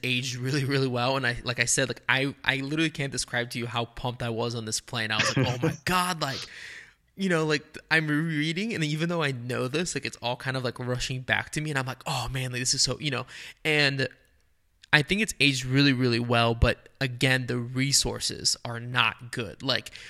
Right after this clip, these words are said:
Speaker 1: he's
Speaker 2: Horrible,
Speaker 1: also
Speaker 2: yeah.
Speaker 1: saying out prices that are just not there anymore. And while there's a ton more ways for you to get a freelancer, so for example, or like a, like a V A, of, which is, stands for virtual assistant,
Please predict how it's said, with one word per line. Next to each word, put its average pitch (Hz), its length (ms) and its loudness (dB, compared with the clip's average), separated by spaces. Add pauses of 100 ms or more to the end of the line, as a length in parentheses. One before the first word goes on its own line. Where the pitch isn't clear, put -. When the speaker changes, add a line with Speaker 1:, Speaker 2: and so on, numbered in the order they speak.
(140)
Speaker 1:
he's 123 180 2
Speaker 2:
Horrible, 107 160 6
Speaker 1:
also 151 180 2
Speaker 2:
yeah. 208 180 4
Speaker 1:
saying 139 220 2
out 117 180 -4
prices 143 480 -2
that 135 100 -4
are 131 60 -4
just 135 220 -4
not 123 300 -6
there 131 260 2
anymore. 90 400 -4
And 143 220 -6
while 147 240 0
there's 143 180 0
a 131 80 -2
ton 160 400 -2
more 135 380 0
ways 123 420 -2
for - 160 -4
you 123 220 -2
to 123 160 -6
get 117 560 -4 (880)
a 135 120 2
freelancer, 127 760 -2
so 139 180 -2
for - 140 -4
example, 127 680 0 (100)
or 123 300 0
like 117 180 -4
a, 117 120 -4 (280)
like 123 140 -6
a 120 60 -8
V 120 280 -6
A, 113 260 0
of, 113 200 -8 (180)
which 123 200 -8
is, 110 80 -8
stands - 400 -4
for 120 80 -10
virtual 120 320 -6
assistant, 123 400 -6